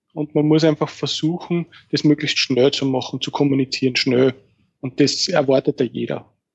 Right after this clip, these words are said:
Und das dauert halt, wenn man, äh, eine Firma la-, langsam unter Anführungszeichen aufbaut, äh, dann hat man einfach immer nur ein ganz kleines Kontingent für, für verschiedene Aufgaben zur Verfügung.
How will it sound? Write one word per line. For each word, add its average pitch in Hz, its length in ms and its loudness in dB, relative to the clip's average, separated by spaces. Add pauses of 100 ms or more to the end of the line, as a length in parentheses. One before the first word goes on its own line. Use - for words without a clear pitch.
(500)
Und 131 160 -10
das - 180 0
dauert 135 380 2
halt, 151 160 2
wenn 143 100 0
man, 147 160 2
äh, - 40 -2
eine - 1080 -8
Firma 143 280 2
la-, 139 180 2 (120)
langsam 147 460 0
unter 156 300 0
Anführungszeichen 151 880 -6
aufbaut, - 580 0 (760)
äh, 147 180 4
dann 147 160 2
hat 143 160 0
man 147 100 2
einfach 143 280 -2
immer 151 160 2
nur 151 280 4
ein 143 300 0
ganz 147 240 -2
kleines 143 340 0
Kontingent 143 680 -2
für, 143 340 2 (320)
für 143 160 0
verschiedene 147 540 0
Aufgaben 147 480 0
zur 147 120 -4
Verfügung. 180 600 0